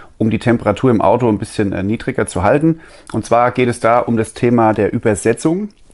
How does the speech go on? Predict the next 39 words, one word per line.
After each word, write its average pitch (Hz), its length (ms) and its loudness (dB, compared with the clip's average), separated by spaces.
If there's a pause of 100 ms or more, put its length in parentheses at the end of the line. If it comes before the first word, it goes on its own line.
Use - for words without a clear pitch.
Wie 131 340 -2
ritzelt 127 400 -2
ihr 127 120 -2
das 120 180 -4
Auto? 156 420 0 (640)
Und, 117 240 -2
ähm, 117 380 -2 (240)
es - 120 -14
gibt 160 160 -2
ja 143 60 2
genug 147 380 -2
Klassen, 147 440 -4
äh, 127 160 -2
in 113 120 -4
denen 123 260 -2
die 113 80 -8
Übersetzung 107 540 -4
auch 80 100 -6
freigegeben 135 720 -2
ist. 127 100 -12
Es 107 100 -16
gibt - 220 -10
offene 123 300 -2
Stockklassen 135 720 -6
und 113 100 -6
es - 140 -12
gibt - 180 -10
natürlich 110 300 -8
auch 98 100 -10
Modified. 135 540 -2 (460)
Und, 123 340 -2
ähm, 123 340 -2 (760)
da 120 140 2
muss 139 220 -2
man 143 140 0
ganz 143 240 -2
klar 135 180 0
sagen, 139 540 0
ähm, 127 400 -4